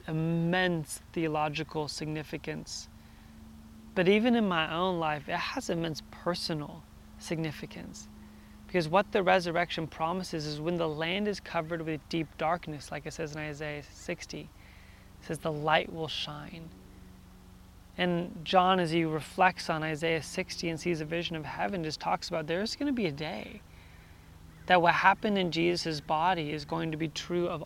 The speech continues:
all of the new creation, that there will be no more dying, no more death, no more mourning, no more tears. And the reason that has special significance to me is because this week, um, I spent Thursday and then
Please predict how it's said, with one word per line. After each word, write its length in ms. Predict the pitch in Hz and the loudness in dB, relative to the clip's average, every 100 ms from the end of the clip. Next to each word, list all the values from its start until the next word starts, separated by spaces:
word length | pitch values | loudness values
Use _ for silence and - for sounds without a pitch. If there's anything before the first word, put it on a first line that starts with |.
| - | -4
all 360 | 165 175 190 185 | 2 4 4 2
of 120 | 160 | -2
the 60 | |
new 160 | 165 165 | -4 -4
creation, 800 | 156 160 156 175 185 - - 208 - - - - - | -6 -6 -4 -4 -8 -10 -10 -14 -16 -20 -18 -18 -10
that 100 | 156 | 2
there 120 | 185 | 4
will 140 | 180 196 | 6 4
be 160 | 202 | 4
no 220 | 196 202 214 | 4 4 2
more 180 | 208 | 0
dying, 600 | 180 175 196 180 160 196 - - - | 0 -2 -4 -8 -10 -12 -14 -20 -8
no 60 | 202 | -2
more 160 | 214 208 | 2 2
death, 320 | 175 202 156 | 4 4 4
no 80 | 170 | -4
more 160 | 175 175 | -2 -2
mourning, 500 | 170 196 202 185 160 | -2 0 0 0 -2
no 120 | 160 | -4
more 180 | 160 156 | -6 -8
tears. 580 | - - 202 165 147 - - - - - | -6 -2 0 0 -2 -10 -16 -16 -16 -4
And 100 | 185 | 0
the 60 | 190 | 2
reason 220 | 254 262 | 2 2
that 80 | 208 | 2
has 160 | 185 | 2
special 320 | - 180 - 160 | 4 2 2 -4
significance 680 | 165 160 160 190 180 160 - | -4 -4 -4 -6 -4 -6 -4
to 120 | 160 | -4
me 140 | 156 | -4
is 140 | 151 - | -6 -8
because 400 | 165 165 160 143 | -8 -4 -4 -2
this 280 | 160 - | -4 -4
week, 240 | 175 202 175 - - - - - - - - - - - - 180 | 0 -2 -2 -10 -20 -20 -20 -20 -20 -20 -20 -20 -20 -20 -8 0
um, 480 | 170 160 156 160 - - | 0 0 -6 -10 -16 -8
I 80 | 180 | -6
spent 320 | - 170 170 | -2 -2 0
Thursday 540 | 175 190 180 180 170 165 | 2 4 4 2 2 0
and 160 | 170 | -2
then 260 | 165 160 | -2 -2